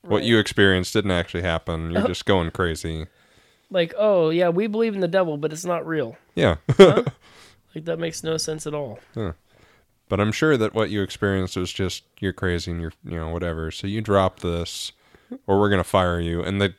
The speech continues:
Speaker 1: other pastor
Speaker 2: Oh,
Speaker 1: gets
Speaker 2: yeah.
Speaker 1: all pissy.
Speaker 2: Dude, he is like, "Sit down!"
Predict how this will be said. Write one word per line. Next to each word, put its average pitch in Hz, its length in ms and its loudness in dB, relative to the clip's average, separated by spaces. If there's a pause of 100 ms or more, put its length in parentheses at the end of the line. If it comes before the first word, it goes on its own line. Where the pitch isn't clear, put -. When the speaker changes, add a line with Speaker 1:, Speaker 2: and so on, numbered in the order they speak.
Speaker 1:
other 165 240 4
pastor 196 320 0 (100)
Speaker 2:
Oh, - 20 4
Speaker 1:
gets 190 260 6
Speaker 2:
yeah. 143 100 2
Speaker 1:
all 117 180 10
pissy. 82 580 -4
Speaker 2:
Dude, 185 180 2
he 247 160 2
is 190 100 2
like, 151 160 0 (260)
"Sit - 340 0
down!" 311 640 0